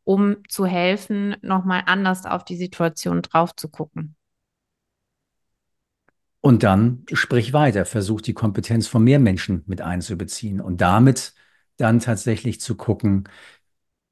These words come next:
Speaker 2: ja, mehr, mehr Ideen davon zu bekommen, mehr Fragen zu bekommen und eine Klarheit davon zu bekommen, wo laufen wir jetzt gemeinsam hin und von wo aus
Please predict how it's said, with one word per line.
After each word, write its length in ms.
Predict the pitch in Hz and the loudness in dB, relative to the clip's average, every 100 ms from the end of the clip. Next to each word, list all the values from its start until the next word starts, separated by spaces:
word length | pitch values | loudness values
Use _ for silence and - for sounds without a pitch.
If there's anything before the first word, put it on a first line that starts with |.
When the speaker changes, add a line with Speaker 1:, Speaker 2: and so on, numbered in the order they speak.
| _ _ - | _ _ -12
Speaker 2:
ja, 300 | - 135 151 | 0 4 6
mehr, 440 | 127 113 123 139 - | 8 8 8 6 4
mehr 360 | 131 127 139 | 4 6 6
Ideen 540 | 156 131 101 127 165 165 | 4 -2 0 0 2 2
davon 360 | 104 - 101 | 0 -2 -6
zu 160 | 98 - | -6 -6
bekommen, 360 | 95 - 113 110 | -6 0 2 6
mehr 220 | 127 151 | 6 4
Fragen 460 | - 110 95 92 | 0 -2 -2 -2
zu 180 | 87 - | -6 -6
bekommen 440 | 98 - 98 107 123 | -8 -2 2 4 4
und 240 | 113 104 | 0 0
eine 100 | 107 | -4
Klarheit 640 | - - 101 110 110 123 | -4 0 2 2 0 -2
davon 300 | 113 - 107 | -2 -2 -4
zu 160 | 98 113 | -2 -6
bekommen, 380 | 98 107 104 101 - - - | -4 -2 -2 -4 -8 -20 -10
wo 120 | - 110 | 2 6
laufen 380 | 104 113 117 | 6 4 4
wir 80 | 107 | 2
jetzt 200 | 104 95 | 2 -2
gemeinsam 500 | - 98 98 98 90 | 2 2 2 0 -2
hin 240 | 92 104 156 | -2 -4 -4
und 160 | 101 | -6
von 280 | - 101 82 | -4 -2 -2
wo 180 | 98 131 | -2 -2
aus 500 | 95 104 123 - _ | -2 -2 -2 -6 _